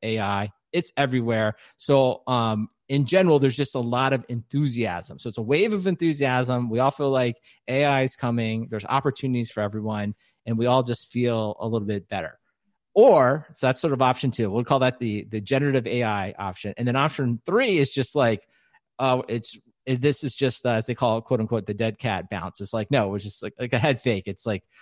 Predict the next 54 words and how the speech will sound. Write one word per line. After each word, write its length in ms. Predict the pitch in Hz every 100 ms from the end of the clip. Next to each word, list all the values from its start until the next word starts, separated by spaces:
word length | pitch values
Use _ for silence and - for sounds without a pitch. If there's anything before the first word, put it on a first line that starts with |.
| - -
all 160 | 135
this, 380 | 143 139 131 -
uh, 240 | 127 113 107
stock 380 | - 127 123
prices 340 | - 120 113 107
are 60 |
gonna 160 | 113 117
fizzle 340 | - 123 123
out, 380 | 113 110 110 -
their 160 | 117 101
earnings 340 | 117 113 110
are 60 | 113
gonna 120 | 104
go 120 | 104
down, 460 | 104 104 104 104 101
and 120 | 95
stock 220 | 95 110
prices 320 | - 107 110 104
are 60 |
gonna 100 | 107
go 140 | 104 104
down. 320 | 101 98 101
And 80 | 104
we 80 |
just, 260 | 107 113 - _ - _
we're 120 | 127
just 140 | 123 -
looking 280 | 131 123 117
at 120 | 110
it 160 | 110 104 104
on 140 | 107
a 80 | 107
weird 380 | 101 117 113 107
day 300 | 110 110 107
in, 120 | 98 -
in 200 | 104 104
April 300 | 107 110 98
that 100 | 92
happens 300 | 104 90 98
to 100 | -
be 140 | 101 98
up. 240 | 80 - _ _ _
So 340 | - 170 135 120
I 100 | 180
don't 80 |
know, 100 | 180
Matt, 240 | 139 135 131
like, 160 | 127
do 120 | - 139
any 280 | 131 151 165
of 160 | 156
those, 520 | 143 139 135 131 - -
uh, 380 | 120 113 110 107 - - - 107
reasons, 720 | 113 135 139 127 123 117 -